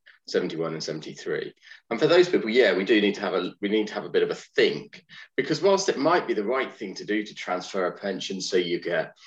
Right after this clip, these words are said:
different rights that different pension schemes will provide you with, such as being able to do flexi access drawdown, which a number of older policies won't allow you to do, or to get invested in a better investment mandate or a cheaper investment strategy or what have you.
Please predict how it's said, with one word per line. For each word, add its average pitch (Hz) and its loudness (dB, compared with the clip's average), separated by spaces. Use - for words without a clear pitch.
different 104 0
rights 98 2
that - -8
different 101 -6
pension 95 -8
schemes 87 -8
will 95 -2
provide 101 0
you 82 -4
with, 78 2
such - -6
as 85 -8
being 85 0
able 80 0
to 73 -10
do 85 -4
flexi - -4
access - -8
drawdown, 98 0
which - -4
a - 0
number 104 2
of 90 4
older 92 2
policies 80 -8
won't 80 -6
allow 80 -6
you 80 -10
to - -18
do, 80 -2
or 92 0
to - -6
get 90 0
invested 92 -6
in 90 -6
a 90 -6
better 92 -6
investment 90 -4
mandate 92 -2
or 80 -2
a - -8
cheaper 104 -2
investment 95 -4
strategy 85 -4
or 80 -2
what 82 -6
have 98 -8
you. 73 -6